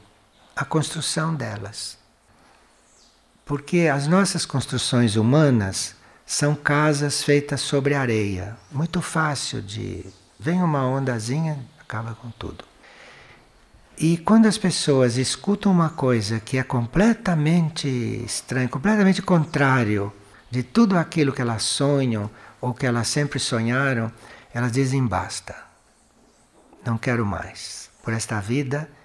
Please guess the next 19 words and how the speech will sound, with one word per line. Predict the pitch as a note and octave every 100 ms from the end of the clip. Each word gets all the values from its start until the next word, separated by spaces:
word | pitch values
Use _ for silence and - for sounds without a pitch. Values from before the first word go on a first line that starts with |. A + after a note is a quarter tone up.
| _
chega." | - - - G2 E2 E2 - - _ _ _ _ _ _ _ _ _ _ _
Aí, | - A2+ G#2 B2 - - - _ _ _ _ _ _ _ _ _ _ _ _ _ _ _ _ _ _ _ _ _ _ _ _ _ _ _ _ _ _ _ _ _ - -
bom, | G#2 G#2+ G#2+ G2 D#2+ - -
aqui | - C3+
uma | C3+
pessoa | B2+ A2+ C3+
está | B2+ B2
fazendo | A2 G#2+ A2 G#2+
uma | G#2
pergunta | - G2+ F2+ G#2+ B2+ - B2
que | - A2 G2 F#2 E2+ F2 - - - _ _ _ _ _ _ _ _ -
vamos | G#2+ G#2+ G#2+
responder | G#2 - - G#2 G#2+ F#2+
bem | A2+ C#3
simplesmente | C3 B2+ A2+ A2 F#2+ F#2 A2+ C3+ C3 A#2
e |
depois | G#2+ A#2 - A#2 A#2+
vocês | B2+ - A#2
pensam. | - E2+ D2+ -